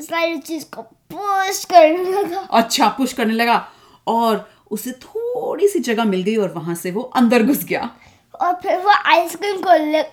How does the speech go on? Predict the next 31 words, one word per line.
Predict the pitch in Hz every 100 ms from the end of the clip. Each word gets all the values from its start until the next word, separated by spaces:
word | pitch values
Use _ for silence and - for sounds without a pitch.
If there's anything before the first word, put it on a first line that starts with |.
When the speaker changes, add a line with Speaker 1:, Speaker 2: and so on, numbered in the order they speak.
| -
Speaker 1:
करने | 285 277 269 254
लगा। | 359 302 262 494 - 294 330 330
Speaker 2:
<laughs> |
आइसक्रीम | 240 370 302 285
के | 294
टब | 302 269
में | 311 294
घु-, | 302 -
कूद | 320 285
गया | 294 349
और | 269 - - _ _ 220
लिक | 254 -
करने | 294 320
लगा | 320 302 - - - _ _
और | 143 165
उसको | 160 - 175
बड़ा | 160 202 196 196
मजा | 190 190
आ | 185
रहा | 185
था। | 185 190 190 175 - - - 185
उसे | 180 202
ऐसा | 185
लग | 185 185
रहा |
था, | 202 226 185 180
"वाह, | 247 269 285 - - - - 170
वनीला | 220 240 254 -
आइसक्रीम | 247 240 - 269 247
का | 277
बाथ | 220 165 262 254